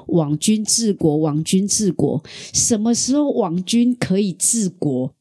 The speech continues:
今天我要讲就这三点，请大家省思，因为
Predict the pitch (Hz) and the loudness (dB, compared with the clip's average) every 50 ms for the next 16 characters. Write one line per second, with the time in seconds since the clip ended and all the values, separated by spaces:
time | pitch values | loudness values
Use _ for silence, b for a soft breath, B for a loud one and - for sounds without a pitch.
0 | - - - 254 262 254 247 254 240 240 214 170 170 196 196 - 185 147 135 139 | -4 0 2 4 4 4 4 2 0 0 -2 -2 -2 -2 -2 -2 -2 -2 -2 -2
1 | - 185 185 185 - 190 190 170 - 175 165 180 175 160 151 120 107 110 - - | 0 0 0 0 2 0 0 0 0 -2 -2 -2 0 0 -2 -2 -2 -2 -4 -2
2 | 165 143 127 170 170 165 175 170 180 - - - 135 123 127 127 - - 151 143 | -2 -2 0 0 0 2 2 2 2 0 0 0 0 0 0 -2 -2 0 2 2
3 | 151 175 180 - _ - - - 226 240 240 214 | 0 0 -4 -8 _ -6 -2 0 2 2 2 0